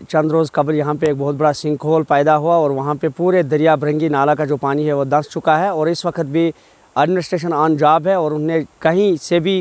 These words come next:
कोशिश की कि बुलडोज़र्स लगा के यहाँ पे इसको साइडलाइन किया जाए, लेकिन दूसरी जगह भी सिंक होल बन चुका है। और इस दरिया के यहाँ पे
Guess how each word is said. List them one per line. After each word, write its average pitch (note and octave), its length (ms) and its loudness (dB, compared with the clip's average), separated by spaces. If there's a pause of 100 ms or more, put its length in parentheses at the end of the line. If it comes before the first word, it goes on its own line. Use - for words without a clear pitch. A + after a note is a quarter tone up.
कोशिश D#3+ 280 -2
की E3+ 180 -2
कि F3 100 -4
बुलडोज़र्स D3+ 480 -2
लगा D3+ 240 2
के D#3 120 -6
यहाँ C#3+ 180 -2
पे D#3 200 -2
इसको D#3+ 240 -2
साइडलाइन D#3 480 0
किया E3+ 180 2
जाए, E3+ 220 2
लेकिन F3 280 0 (480)
दूसरी F#3+ 320 0
जगह F3+ 220 4
भी F3 120 -2
सिंक E3+ 240 -2
होल E3+ 120 2
बन D#3 220 0
चुका F3+ 240 0
है। A3 140 2
और F#3+ 160 0
इस E3 80 -2
दरिया E3+ 360 2
के G3 160 -4
यहाँ E3+ 200 -2
पे F#3+ 320 2